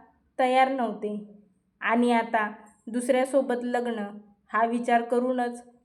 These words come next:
खूप त्रास होत होता. तीन चार दिवस झाले. झालेला प्रकार राघवला कसा सांगायचा हे काहीच कळत नव्हते. मोबाईलही तिच्याकडे नव्हता. काही दिवसांवरच तिची परीक्षा होती,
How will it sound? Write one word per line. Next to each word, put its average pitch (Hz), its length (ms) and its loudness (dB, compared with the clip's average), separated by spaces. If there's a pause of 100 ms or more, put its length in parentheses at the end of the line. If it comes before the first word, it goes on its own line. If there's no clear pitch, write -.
(120)
खूप 277 340 2
त्रास 262 300 4
होत 233 200 -2
होता. 208 360 -6 (800)
तीन 269 220 0
चार 247 280 2
दिवस 240 260 0
झाले. 214 420 -2 (560)
झालेला 233 420 6
प्रकार 240 440 0 (360)
राघवला 277 500 6
कसा 294 280 0
सांगायचा 247 580 -2 (500)
हे 277 80 6
काहीच 247 500 2
कळत 220 260 -2
नव्हते. 202 600 -6 (400)
मोबाईलही 240 800 4 (300)
तिच्याकडे 277 460 2
नव्हता. 214 460 -4 (1700)
काही 254 260 2
दिवसांवरच 240 880 0 (240)
तिची 285 240 0
परीक्षा 277 440 2
होती, 247 440 -2